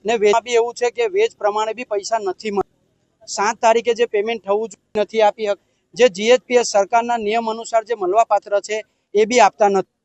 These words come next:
એટલે એના કારણે આ છૂટકે અમારી ન હોવા છતાં પણ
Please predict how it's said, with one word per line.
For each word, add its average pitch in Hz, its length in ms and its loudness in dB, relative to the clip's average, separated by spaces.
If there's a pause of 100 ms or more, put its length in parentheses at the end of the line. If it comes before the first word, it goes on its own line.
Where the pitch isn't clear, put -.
(160)
એટલે 202 120 -2
એના 247 140 2
કારણે 226 220 -2
આ 226 120 -2 (120)
છૂટકે 196 400 -4 (240)
અમારી 226 460 0
ન 208 120 -4
હોવા 254 300 6
છતાં 214 340 2
પણ 226 260 -2